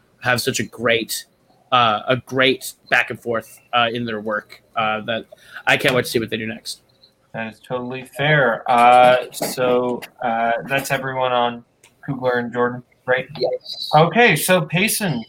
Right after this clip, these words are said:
Speaker 2: take us home.
Speaker 3: Yeah, um, this is about as easy as a final pick that I think I could make.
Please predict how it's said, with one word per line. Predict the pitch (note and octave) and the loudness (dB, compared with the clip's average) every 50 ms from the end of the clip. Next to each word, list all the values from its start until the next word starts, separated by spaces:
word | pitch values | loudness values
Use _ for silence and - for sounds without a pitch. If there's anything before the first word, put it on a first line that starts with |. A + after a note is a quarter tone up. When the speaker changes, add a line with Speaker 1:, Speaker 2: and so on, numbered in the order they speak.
| - | -8
Speaker 2:
take | D3 D3 D3 | -8 -6 -6
us | D#3+ D#3 | -4 -2
home. | F3 F#3 F#3 F3 D3+ - - _ _ _ _ _ _ _ _ - | 0 0 0 0 -2 -6 -10 _ _ _ _ _ _ _ _ -12
Speaker 3:
Yeah, | D3+ C#3+ C#3+ C3+ C#3 | -4 0 0 2 2
um, | C3+ C3 - A#2 C3+ C3 A#2+ A#2 A#2 A2+ A2+ A2+ A2+ A2+ G#2+ G#2 G#2 _ _ _ _ _ _ _ _ _ | 2 2 2 4 4 6 6 6 4 4 2 -2 -10 -12 -12 -14 -18 _ _ _ _ _ _ _ _ _
this | - C#3 B2+ - | -4 -4 -4 -4
is | - | -2
about | B2+ - B2 A#2 - A#2 | -2 0 2 2 2 0
as | A2 G#2+ | -2 -8
easy | A2+ A2+ A2 - A2+ A2+ A2 G#2 | -10 -12 -12 -10 -8 -6 -2 0
as | F#2+ G2+ G2 F#2+ G2+ | 0 0 0 -2 -6
a | G#2 G#2+ | -10 -8
final | - - G2 - | -6 -6 -6 -4
pick | - G#2+ G2+ | -6 -6 -4
that | - G#2+ | -2 -2
I | G2+ G#2 | -2 -2
think | - A2+ A2 | -2 -4 -6
I | - | -6
could | - - | -8 -4
make. | A#2+ C3+ C#3 C#3 C3+ - | -2 0 0 0 0 -4